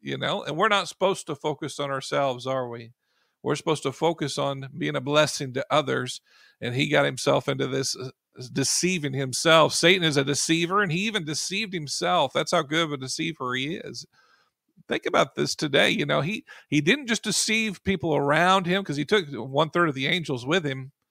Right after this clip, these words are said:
but he also deceived himself. Man, that's bad when you're deceiving even yourself. <laughs> But that's what he did. He's so deceived right now. He thinks he can do some things in the earth, you know, but God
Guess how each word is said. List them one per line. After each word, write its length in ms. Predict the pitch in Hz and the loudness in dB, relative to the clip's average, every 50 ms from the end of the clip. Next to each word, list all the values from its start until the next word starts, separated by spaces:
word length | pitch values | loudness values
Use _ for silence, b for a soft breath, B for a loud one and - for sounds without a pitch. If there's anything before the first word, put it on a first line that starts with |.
| _ _ _ _ _ _ _ | _ _ _ _ _ _ _
but 120 | - 135 143 | 0 2 4
he 80 | 143 | 6
also 420 | 143 160 202 240 208 - - 185 165 | 8 8 8 8 6 2 0 0 0
deceived 640 | 156 160 139 - - - 190 202 226 233 214 - | 0 0 -4 -4 -4 -4 -2 -2 -2 -2 -4 -6
himself. 880 | 180 156 143 131 - - 190 208 247 247 - 143 127 123 - - - - _ _ _ _ _ _ _ _ _ _ _ | -8 -8 -6 -6 -4 0 0 2 2 0 -2 -4 -6 -8 -12 -20 -20 -20 _ _ _ _ _ _ _ _ _ _ _
Man, 240 | - 135 180 196 143 | 2 4 4 6 6
that's 200 | 131 170 202 - | 4 2 0 0
bad 360 | - 143 160 208 214 180 160 | 2 4 6 8 8 6 4
when 120 | 143 151 147 | 2 -2 -4
you're 120 | 151 151 | -6 -6
deceiving 480 | 139 139 131 - - 214 226 196 208 202 | -6 -6 -6 -6 -4 -4 -4 -4 -6 -6
even 200 | 208 202 196 202 | -6 -6 -6 -4
yourself. 640 | 202 202 - - 202 180 175 139 135 131 123 - _ - - | -4 -4 -2 0 2 4 4 2 0 -2 -8 -16 _ -2 0
<laughs> 320 | - - - - - - - - - 156 - | 0 0 0 -2 -8 -14 -18 -16 -16 -8 -4
But 580 | 214 170 - - 202 - - 175 - - 139 120 | -4 -4 -2 -4 -6 -6 -6 -10 -10 -10 -8 -4
that's 200 | 156 147 156 - | -4 -4 -2 -2
what 160 | 170 156 156 | -2 0 0
he 80 | 156 151 | 0 0
did. 160 | 165 165 - B B B B B B B | 0 0 0 B B B B B B B
He's 240 | 131 160 233 226 | 0 0 0 0
so 200 | - - 170 165 | 2 4 4 4
deceived 420 | 165 156 147 - - 185 180 175 165 | 2 0 -2 0 4 4 4 4 4
right 260 | 185 190 185 190 - | 4 2 2 2 0
now. 300 | 196 202 226 233 - 170 | -2 -4 -4 -2 -4 -4
He 140 | 147 147 147 | -4 -4 -4
thinks 260 | - 160 160 139 - | -4 -6 -6 -6 -6
he 140 | - 156 139 | -6 -6 -6
can 140 | - 143 131 | -6 -6 -4
do 160 | 147 156 156 | -2 -2 -2
some 180 | - - 139 | -4 -6 -8
things 280 | 127 147 147 143 139 135 | -4 -4 -4 -4 -4 -6
in 60 | 135 | -8
the 100 | 139 127 | -6 -4
earth, 300 | 113 135 143 151 156 - - | 0 0 2 0 0 -2 -6
you 100 | 135 135 | -6 -4
know, 140 | 139 147 | -2 -2
but 160 | 151 135 123 113 | -2 -4 -4 -2
God 540 | 131 131 139 151 175 165 147 139 139 143 | 0 2 4 6 6 6 6 4 2 0